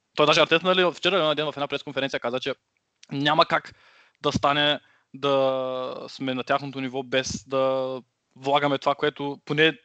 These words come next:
отчасти, което и те влагат чисто финансово, ако искаш. Защото аз не смятам, че им нещо ни лаква в... Не смятам, че ни липсва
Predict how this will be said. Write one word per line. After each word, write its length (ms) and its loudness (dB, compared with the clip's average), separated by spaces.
отчасти, 460 -4
което 240 -10
и 40 -10
те 120 -4
влагат 460 -2
чисто 260 -4
финансово, 440 -4
ако 160 -16
искаш. 200 -18
Защото 300 -2
аз 140 6
не 80 4
смятам, 260 2
че 260 0
им 220 -6
нещо 260 0
ни 100 2
лаква 520 2
в... 180 -8
Не 100 -12
смятам, 260 0
че 100 -2
ни 100 -2
липсва 520 -4